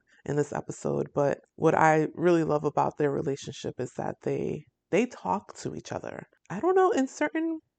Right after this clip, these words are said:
I wonder who it's, who it's more difficult for to talk, right? Because Pran is very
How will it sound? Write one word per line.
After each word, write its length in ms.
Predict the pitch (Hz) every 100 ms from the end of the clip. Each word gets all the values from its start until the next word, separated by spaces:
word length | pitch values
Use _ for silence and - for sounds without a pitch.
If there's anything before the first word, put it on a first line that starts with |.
| _
I 60 | 208
wonder 240 | 269 320
who 100 | 294
it's, 160 | 285 - - -
who 200 | 254 226
it's 180 | 208
more 240 | 185 185 180
difficult 680 | 165 156 - 156 147 135 - _ _ _
for 600 | 156 147 143 139 139 156 - _ _
to 80 | -
talk, 380 | 156 - 131 113
right? 140 | 139 147
Because 260 | - 175 160 -
Pran 220 | 214 220
is 160 | 220 190
very 440 | 170 160 160 165